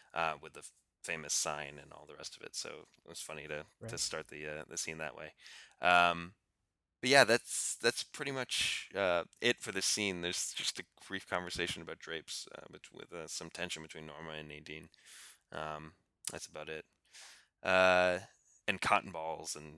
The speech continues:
Speaker 1: you know, making drapes be
Speaker 2: <laughs>
Speaker 1: quieter and that kind of thing. Um, so then, uh,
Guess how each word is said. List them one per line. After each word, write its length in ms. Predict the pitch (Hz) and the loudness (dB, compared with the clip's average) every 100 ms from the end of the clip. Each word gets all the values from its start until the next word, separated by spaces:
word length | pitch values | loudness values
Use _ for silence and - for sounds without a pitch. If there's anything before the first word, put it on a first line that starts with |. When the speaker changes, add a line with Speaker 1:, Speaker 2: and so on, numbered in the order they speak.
| - 76 | -16 -14
Speaker 1:
you 80 | |
know, 80 | 78 | -12
making 440 | 80 80 78 78 78 - | -12 -12 -12 -14 -16 -14
drapes 460 | 80 76 - - - 147 156 151 | -12 -10 -8 -8 -4 -4 -4 -4
be 100 | - | -8
Speaker 2:
<laughs> 40 | 151 | -8
Speaker 1:
quieter 460 | - 76 73 73 | -6 -6 -6 -12
and 120 | 76 76 | -14 -14
that 80 | 82 | -14
kind 80 | |
of 60 | 76 | -14
thing. 100 | 76 _ - - - - 101 | -16 _ -10 -10 -8 6 12
Um, 460 | 98 98 98 98 - _ _ _ _ _ _ _ | 12 12 12 4 -10 _ _ _ _ _ _ _
so 340 | - 131 120 117 | 2 4 4 4
then, 460 | 117 127 127 127 | 4 4 4 0
uh, 640 | 117 101 104 98 98 98 | 0 4 6 6 4 2